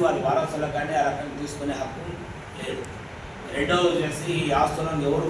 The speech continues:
కొనకూడదు, అమ్మకూడదు, చట్టపరంగా ఆ రకంగా చెల్లదు. అట్లాంటి ఉన్న ఈ వక్ఫ్ బోర్డులో ఈరోజు కేంద్ర ప్రభుత్వం నలభై రకాల చట్టాలు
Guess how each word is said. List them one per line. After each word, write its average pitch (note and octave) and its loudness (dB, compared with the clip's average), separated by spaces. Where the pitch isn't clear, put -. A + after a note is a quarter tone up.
కొనకూడదు, D#3+ 0
అమ్మకూడదు, D3 0
చట్టపరంగా D3 -2
ఆ C#3 4
రకంగా D3 -4
చెల్లదు. C3+ -4
అట్లాంటి D#3+ -4
ఉన్న D#3 -2
ఈ - -2
వక్ఫ్ C#3 -2
బోర్డులో D#3 -2
ఈరోజు D3 0
కేంద్ర D3+ 4
ప్రభుత్వం D3 0
నలభై C#3 6
రకాల D3+ 2
చట్టాలు C#3+ 0